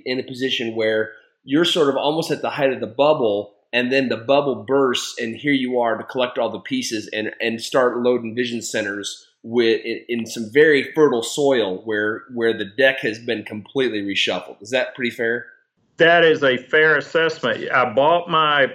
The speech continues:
Speaker 2: practice that I was working for from the P P M C in nineteen ninety-nine because it had just imploded. So that was a great decision because I had some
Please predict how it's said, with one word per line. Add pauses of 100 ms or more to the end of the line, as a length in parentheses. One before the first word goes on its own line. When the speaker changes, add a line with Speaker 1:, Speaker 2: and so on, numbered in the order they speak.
(200)
Speaker 2:
practice
that
I
was
working
for
from
the
P
P
M
C
in
nineteen
ninety-nine
because
it
had
just
imploded. (400)
So (680)
that
was
a
great
decision
because
I
had
some